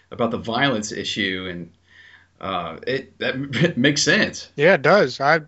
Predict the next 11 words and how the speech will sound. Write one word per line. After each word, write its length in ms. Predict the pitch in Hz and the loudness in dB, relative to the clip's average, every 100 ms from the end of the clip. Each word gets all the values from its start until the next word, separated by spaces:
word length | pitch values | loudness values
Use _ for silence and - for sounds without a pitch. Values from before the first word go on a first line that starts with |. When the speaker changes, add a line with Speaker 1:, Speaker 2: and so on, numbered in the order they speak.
| _ _ _ | _ _ _
Speaker 2:
I 140 | 131 135 | -8 -8
would 200 | 143 143 | -8 -8
have 100 | 139 | -6
never 340 | 143 139 139 | -6 -4 -4
even 400 | 139 135 135 131 _ | -4 -6 -10 -12 _
fathomed 520 | - 143 147 139 131 | 4 6 6 2 0
that 180 | 135 131 | 0 0
was 160 | 139 | -4
the 100 | 131 | -8
reasoning 400 | 131 147 147 139 | -8 -6 -4 -4
why 340 | 135 135 135 | 2 2 2